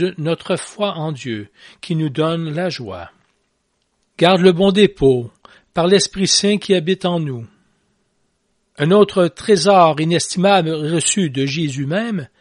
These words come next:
est sa parole, parole de Dieu. Elle nous donne une grande responsabilité, nous dit Karl Lubick,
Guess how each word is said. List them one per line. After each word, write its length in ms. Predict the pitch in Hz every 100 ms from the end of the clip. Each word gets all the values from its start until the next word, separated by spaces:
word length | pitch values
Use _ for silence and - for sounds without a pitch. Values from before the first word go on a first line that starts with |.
| _ _
est 60 | -
sa 160 | - 175
parole, 640 | 175 156 123 107 87 - _ _ _ _ _
parole 500 | 175 143 170 180 151
de 120 | 151
Dieu. 340 | 160 135 113 95 _ _ _ _ _ _ _ _ _ _ _ _ _ _ -
Elle 400 | 135 190 220 202
nous 260 | 143 147 139
donne 400 | 135 208 233 185
une 240 | 139 139
grande 440 | 135 160 214 226 202
responsabilité, 1200 | 190 - - 185 - 170 160 135 - 117 95 95 _ _ _ _ 139
nous 160 | 135
dit 340 | 117 139 156 139
Karl 300 | 131 127 131
Lubick, 580 | 123 110 95 - -